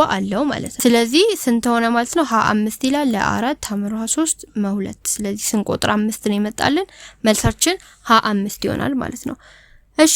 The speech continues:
ተማሪዎች፣ የዛሬው ቪዲዮ ይህንን ይመስል ነበር። ከቪዲዮ መልካም ነገር እንዳገኛችሁበት፣ የሚጠቅም ነገር እንዳገኛችሁበት፣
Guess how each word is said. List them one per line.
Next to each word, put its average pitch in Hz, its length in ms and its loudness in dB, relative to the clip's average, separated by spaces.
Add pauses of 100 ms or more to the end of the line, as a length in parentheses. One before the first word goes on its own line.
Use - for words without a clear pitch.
ተማሪዎች፣ 320 560 2
የዛሬው 262 420 4
ቪዲዮ 269 300 0
ይህንን 214 340 0
ይመስል 254 400 2
ነበር። 294 340 2
ከቪዲዮ 240 520 4 (120)
መልካም 208 520 2
ነገር 220 300 0
እንዳገኛችሁበት፣ 208 880 0
የሚጠቅም 202 640 -2
ነገር 196 240 -4
እንዳገኛችሁበት፣ 214 800 -4